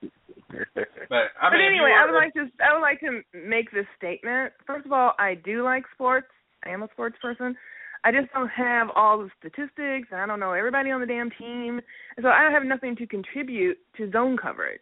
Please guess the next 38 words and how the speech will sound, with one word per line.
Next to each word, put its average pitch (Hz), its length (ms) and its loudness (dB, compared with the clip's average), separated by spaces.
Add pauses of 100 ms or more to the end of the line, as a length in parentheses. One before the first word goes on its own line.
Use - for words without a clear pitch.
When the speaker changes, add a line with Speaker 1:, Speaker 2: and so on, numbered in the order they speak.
Speaker 2:
because 190 320 -8
of 139 100 -14
that. - 180 -6 (800)
But - 340 4
I 180 120 2
love 233 320 2
sports. 269 360 -2
I 165 60 -6
love 143 200 -10
football. 269 800 2
I 160 60 -16
love 139 160 -12 (100)
boxing, 220 760 -4
and 170 100 -8
I 170 80 -6
watch 165 200 -4 (220)
tennis. - 180 -12 (520)
Okay? 294 220 -6 (580)
So 165 240 -6
Speaker 1:
Okay. - 720 -2
Well, 247 160 -4
you're 269 160 -4
Speaker 2:
put 233 120 -2
that 196 120 6
out 160 160 4
Speaker 1:
contributing 143 220 -4 (100)
Speaker 2:
there. 127 100 -8
Speaker 1:
tonight. 110 340 -4 (880)
You're 117 140 -10
contributing 117 640 -2
tonight, 101 380 -6
Crystal. - 420 -14 (1400)
Speaker 2:
Well, 180 120 -2
I 175 100 2
contributed 202 500 4
to 190 100 0
that 160 200 4
question. - 560 -6